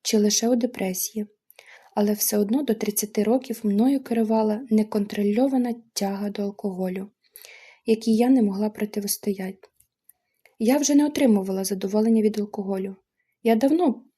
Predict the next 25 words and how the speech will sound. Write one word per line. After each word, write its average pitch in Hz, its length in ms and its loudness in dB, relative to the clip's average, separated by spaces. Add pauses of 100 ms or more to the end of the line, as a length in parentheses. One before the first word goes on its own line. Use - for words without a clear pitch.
(720)
Перестала 214 500 0
пити 247 320 0
у 214 140 0
веселих 214 460 0
компаніях. 196 580 -4 (880)
Тепер 254 340 2
я 269 160 2
пила 226 340 2
з 208 80 0
явним 233 420 2
відчаєм, 196 640 -4
одна. 196 400 -2 (560)
Зачиняючи 247 640 0
двері, 196 340 -2
я 220 180 -8
пила 196 220 -2
вдома, 214 420 0
тому 226 240 0
що 220 240 0
знала, 196 460 -4 (400)
не 208 120 2
можу 233 280 0
ризикувати 214 840 -4
втратити 220 600 -2
свідомість 214 840 -2